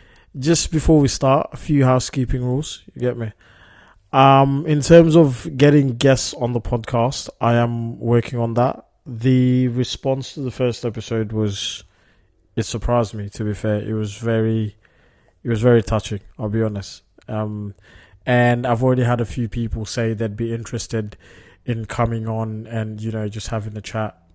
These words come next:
So I'm still working out the logistics of that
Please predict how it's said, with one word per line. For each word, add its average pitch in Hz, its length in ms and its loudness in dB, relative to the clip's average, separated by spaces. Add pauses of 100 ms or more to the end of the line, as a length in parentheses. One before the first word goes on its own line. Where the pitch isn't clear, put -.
(440)
So 113 580 2 (540)
I'm 120 160 0
still 143 220 0
working 135 360 2
out 120 140 -2
the 120 80 -2
logistics 117 580 -4
of 113 140 -4
that 120 400 -4